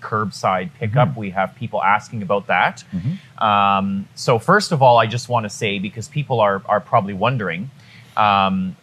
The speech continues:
Speaker 1: we are opening all of our normal departments for the spring, perennials, bedding plants,
Speaker 2: Mm-hmm.
Speaker 1: trees and shrubs will all be opening,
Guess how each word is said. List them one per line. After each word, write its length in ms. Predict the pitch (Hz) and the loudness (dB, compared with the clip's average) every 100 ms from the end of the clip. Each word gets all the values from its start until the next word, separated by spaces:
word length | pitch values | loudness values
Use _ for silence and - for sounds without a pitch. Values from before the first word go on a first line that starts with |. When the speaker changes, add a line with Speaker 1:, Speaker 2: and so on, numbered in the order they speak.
| 95 | -4
Speaker 1:
we 160 | 127 | -2
are 400 | 117 131 151 127 | 4 6 8 6
opening 640 | 113 123 135 107 98 101 104 | 2 -2 -2 -4 -4 -6 -4
all 240 | 101 107 104 | 2 2 2
of 120 | 98 | 0
our 220 | 98 92 | 0 0
normal 540 | 87 101 107 113 107 92 | -6 -6 -2 -2 -2 -6
departments 760 | - - 104 - 117 117 - | -4 0 0 0 -10 -10 -14
for 400 | - 107 98 98 | -6 -2 0 -2
the 220 | 90 92 | -4 -6
spring, 800 | - - - - - 127 135 139 | -8 -14 -12 -12 -2 0 2 -2
perennials, 500 | 120 117 120 117 107 | 0 0 0 -2 -4
bedding 320 | 104 110 113 | -2 -2 -2
plants, 640 | 104 107 104 104 - 78 98 | -2 -2 -2 -4 -10 -10 -10
Speaker 2:
Mm-hmm. 160 | 117 | -12
Speaker 1:
trees 280 | - 127 113 | -6 -4 -4
and 80 | 113 | -6
shrubs 420 | - 107 104 101 | 2 2 2 -4
will 120 | 98 | 0
all 180 | 98 104 | 2 4
be 320 | 104 104 101 92 | 2 -6 -8 -6
opening, 460 | 98 95 98 135 | -8 -6 -10 -10